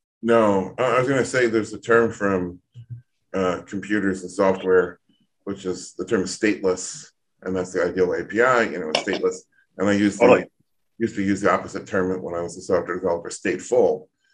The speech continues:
Speaker 1: You know,
Speaker 2: Yeah.
Speaker 1: meaning things that have a memory. So you call the same function with some inputs and you get a different answer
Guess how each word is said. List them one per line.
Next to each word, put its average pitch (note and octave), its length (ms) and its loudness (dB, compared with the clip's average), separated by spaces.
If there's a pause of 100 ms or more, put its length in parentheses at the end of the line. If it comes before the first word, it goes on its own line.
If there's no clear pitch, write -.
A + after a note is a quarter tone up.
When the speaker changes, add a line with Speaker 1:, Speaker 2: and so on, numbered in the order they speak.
(460)
Speaker 1:
You G2 120 -4
know, G#2 80 0
Speaker 2:
Yeah. A2 140 8
Speaker 1:
meaning F#2+ 140 -4 (140)
things A2 240 -4
that F2+ 160 0
have G2 220 0
a F#2 40 -2
memory. G2 360 2
So F2+ 100 -10
you G2 80 -2
call A2 240 4
the F#2 60 -10
same A2 180 0
function G#2 380 -2
with F#2 120 -4
some - 220 -10
inputs G2 360 -2
and F2+ 120 -6
you F2+ 80 -4
get F#2 140 0
a F2+ 40 -4
different G#2 300 -8
answer A2 460 -2